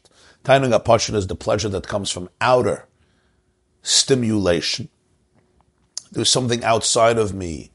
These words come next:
that generates stimuli, and it evokes, it triggers, it arouses my inner tainug. And then there's tainug hapashut, which is called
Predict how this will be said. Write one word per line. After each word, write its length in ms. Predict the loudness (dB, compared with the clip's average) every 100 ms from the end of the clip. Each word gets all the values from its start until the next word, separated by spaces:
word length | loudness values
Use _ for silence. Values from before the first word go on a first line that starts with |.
| _
that 380 | -2 -2 -2 -6
generates 800 | -4 -2 0 -2 -2 -4 -6 -2
stimuli, 680 | -2 0 -2 0 -2 -4 -10 -14 _ _ _ _ _ -6
and 160 | -2
it 120 | 0
evokes, 500 | 0 4 4 4 -4
it 60 | -4
triggers, 500 | 0 2 2 0 -2
it 80 | -4
arouses 600 | -2 2 2 0 -4 -6
my 140 | -6
inner 280 | -6 -6 -6
tainug. 560 | -6 -6 -6 -8 -12 -20 _ _ _ _ -20 _
And 140 | -4 0
then 160 | 2
there's 200 | 2 0
tainug 360 | -2 -2 0 -2
hapashut, 680 | -2 -2 -4 -4 -6 -8 -12
which 180 | -12
is 120 | -8 -8
called 520 | -6 -8 -8 -14